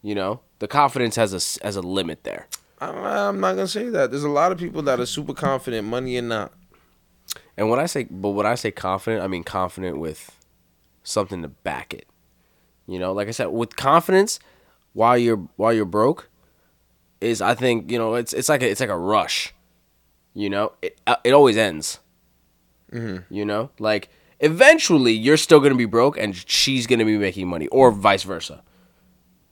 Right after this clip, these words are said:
Speaker 1: She's gonna be broke and you're gonna be making real money. You know, and at that point, is there any more confidence? Like, you can't just be broke. And when I say broke, I don't mean, like, trying to make it in this life and being broke. I'm talking about, like, just being broke.
Speaker 2: Yeah.
Speaker 1: Just not being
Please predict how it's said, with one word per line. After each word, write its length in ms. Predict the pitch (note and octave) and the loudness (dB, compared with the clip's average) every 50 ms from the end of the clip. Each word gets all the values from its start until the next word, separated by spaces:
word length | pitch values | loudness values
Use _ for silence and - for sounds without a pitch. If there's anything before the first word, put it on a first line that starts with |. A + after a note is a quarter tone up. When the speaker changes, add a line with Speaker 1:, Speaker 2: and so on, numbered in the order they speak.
| _ _ _ _ _ _ _ _ _ _ _ _ _ | _ _ _ _ _ _ _ _ _ _ _ _ _
Speaker 1:
She's 280 | - - - G#3+ B3 C4 | -6 -2 2 2 4 8
gonna 140 | A3 D#3+ B2+ | 10 10 10
be 100 | A2+ A#2 | 8 6
broke 340 | G2 G#2+ A2+ A2 A2+ - - | 4 4 4 4 4 2 0
and 220 | G#2 A#2 G#2+ G2+ | 0 0 0 2
you're 160 | G2+ B2 C3 A#2+ | 4 4 6 6
gonna 140 | A#2+ A2+ A2 | 4 4 2
be 40 | G#2 | 2
making 260 | G#2 G#2 G2+ G2 G2+ | 0 0 -2 -2 -2
real 160 | G2+ F#2+ F2+ | -4 -4 -4
money. 300 | E2+ D2+ G#1 - - _ _ _ _ _ _ _ _ _ _ _ _ _ _ _ _ - | -6 -8 -10 -14 -18 _ _ _ _ _ _ _ _ _ _ _ _ _ _ _ _ -10
You 140 | - G2+ G2+ | -8 -6 -4
know, 180 | G2+ G#2 A#2 G#2 | -2 -2 -2 -2
and 100 | G#2+ A2+ | -2 -4
at 80 | A2 | -2
that 220 | G#2+ D3 F3 F3+ - | 2 2 2 2 2
point, 300 | C#3+ B2+ A#2 G#2+ G2+ D2 | 2 2 2 2 0 -2
is 120 | G#2 G#2 | -2 -4
there 120 | G#2 G#2 A2 | -2 -2 0
any 120 | A2+ A#2 | 0 0
more 200 | A2+ A2+ G#2+ G2 | 0 0 -2 -2
confidence? 600 | - - - - F#2+ G2+ A#2 - - C#3 D3 C#3+ | -4 -6 -6 -4 -2 -2 -2 0 0 -2 -2 -2
Like, 140 | C3 G#2 - | -4 -8 -8
you 60 | A2 - | -8 -4
can't 200 | - C#3+ B2+ A2 | -2 -2 0 0
just 140 | G#2 G2 E2 | -2 -6 -8
be 100 | F#2 E2 | -8 -10
broke. 520 | D2+ - - D#2 F2 G2 F2+ C#2 - - | -10 -10 -6 -4 -2 -2 -2 -2 -4 -4
And 80 | G2+ A#2+ | 0 2
when 80 | C#3 | 4
I 40 | F3+ | 6
say 120 | F#3+ A#3 E3+ | 8 8 8
broke, 320 | A#2+ A#2+ C#3 C3+ A#2 G2+ | 8 10 8 8 8 6
I 60 | G#2+ | 0
don't 120 | A2 G#2+ G#2+ | -2 -2 -2
mean, 120 | A2 G2+ | -2 -2
like, 260 | G2 F2+ F2 E2+ - _ _ _ _ _ _ _ _ _ _ | -2 -4 -4 -6 -8 _ _ _ _ _ _ _ _ _ _
trying 440 | - - A#2 A2 G#2 G#2+ G#2 G2 F2+ | -6 0 2 4 4 4 4 2 0
to 40 | F2+ | 0
make 240 | F#2 F#2+ F#2+ F2 | 0 -2 -2 -4
it 80 | F#2+ E2+ | -4 -8
in 100 | E2+ F2 | -8 -8
this 180 | E2+ E2 - - | -10 -12 -10 -10
life 280 | E2+ D#2 D#2 D#2 - - | -10 -10 -10 -12 -12 -12
and 160 | E2 D2+ C#2+ D2+ | -14 -12 -12 -12
being 200 | E2 D#2+ D2+ D2+ | -12 -10 -10 -10
broke. 260 | E2 D#2+ C#2 A#1+ - | -10 -10 -10 -10 -10
I'm 100 | F#2+ G#2 | -10 -6
talking 160 | A#2 A2+ G#2 | -6 -4 -4
about, 120 | F#2+ E2+ E2+ | -4 -6 -6
like, 180 | D#2+ D#2+ E2 | -8 -10 -10
just 180 | - E2 D#2+ E2+ | -14 -16 -12 -10
being 200 | F2+ F2 E2 D2 | -8 -8 -8 -8
broke. 400 | C2+ - E2 D2+ - - - - _ _ _ _ _ - | -8 -8 -8 -8 -8 -12 -18 -20 _ _ _ _ _ -12
Speaker 2:
Yeah. 280 | - G#2 G2+ F#2 D2+ - | -8 -6 -6 -6 -6 -8
Speaker 1:
Just 180 | - F#2 F2 | -10 -8 -4
not 380 | G2+ G2+ G2 F#2 E2+ D#2 D#2 F2 | -2 0 0 0 0 -2 -4 -4
being 460 | F#2 F2+ F2 E2+ E2 D#2+ C#2+ B1 | -2 -2 -2 -2 -4 -6 -10 -12